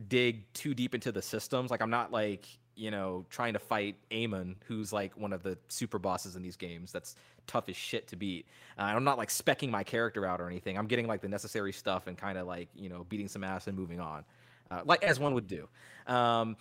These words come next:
so, <laughs> so, uh, I really like the combat in here. It's sixty frames per second, the P S five version. It's four K, I think, dynamic sixty frames, I wanna say. Um,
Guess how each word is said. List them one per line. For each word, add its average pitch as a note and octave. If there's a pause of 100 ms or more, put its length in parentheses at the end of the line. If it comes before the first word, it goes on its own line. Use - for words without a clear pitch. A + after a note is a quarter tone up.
(240)
so, D3+ (300)
<laughs> -
so, C#3+
uh, C3
I D3
really F3
like C3+
the A#2+
combat B2+
in D3
here. E3
It's C#3
sixty D#3
frames D3+
per -
second, E3
the -
P C#3
S B2
five A#2
version. C#3+
It's A2+
four B2 (180)
K, -
I C3
think, C#3
dynamic G2+
sixty F#3
frames, G3
I F#3
wanna F3+
say. G3+ (420)
Um, A#2+